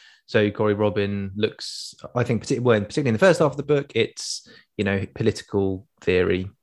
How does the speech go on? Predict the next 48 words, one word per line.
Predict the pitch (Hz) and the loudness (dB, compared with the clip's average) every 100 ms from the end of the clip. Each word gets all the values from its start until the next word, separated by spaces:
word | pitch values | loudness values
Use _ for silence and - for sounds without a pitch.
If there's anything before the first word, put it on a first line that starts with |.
| _ | _
it's | 90 - - - 110 98 | -8 -8 -12 -10 -8 -6
history | 107 113 - 101 | 0 0 0 -2
of | 95 - - - - - | -2 -6 -20 -20 -20 -12
kind | - 98 | -4 -4
of | |
political | 107 104 - 101 | 0 -2 -2 -2
concepts | 135 131 139 113 - | 0 2 2 0 -2
in | 95 92 - _ | -4 -4 -8 _
specific | - 113 110 98 - | -14 -2 0 0 0
thinkers, | 120 113 110 104 | 0 0 -2 -2
and | |
I | 95 | -4
think | 92 90 | -6 -6
that's | 92 - - - _ _ _ | -6 -8 -14 -20 _ _ _
extremely | 101 - 104 98 | -8 -2 0 0
illuminating. | 95 104 101 95 90 95 95 98 _ _ 139 | 2 2 2 2 -2 -4 -6 -8 _ _ -6
And | |
I | 156 | 0
think | 196 135 117 | 0 0 0
the | 123 - - - 98 - | -2 -2 -12 -10 -10 -12
Furedi's | - 127 143 107 | -2 2 2 0
approach | 98 95 90 | -2 -4 -4
in | |
this | 98 95 | -6 -4
book | 101 - | -6 -4
is, | 98 95 - - - _ _ _ _ - - | -4 -4 -10 -20 -20 _ _ _ _ -20 -8
I | 127 | -2
mean, | 123 | 2
I | 123 | 2
would | 113 | 2
sort | - 110 | -2 -2
of | |
say | - 107 104 98 104 | 2 4 2 -2 0
the | 117 | 2
idea | 110 107 | 4 4
is | 104 - | 2 0
it's | 76 | -10
kind | - 113 | -6 -4
of | 98 | -4
associational | 95 107 95 104 107 - 101 95 98 - | 0 -2 2 0 0 -4 -8 -6 -8 -6
more | 104 101 | -2 0
than | 98 | 0
anything. | 98 95 - 78 | 0 -2 -6 -10
So | 87 92 | -8 -6
it's | 87 | -4
an | 101 | -4
attempt | 95 113 104 - | -2 0 -2 -2
to | 98 98 | -2 -2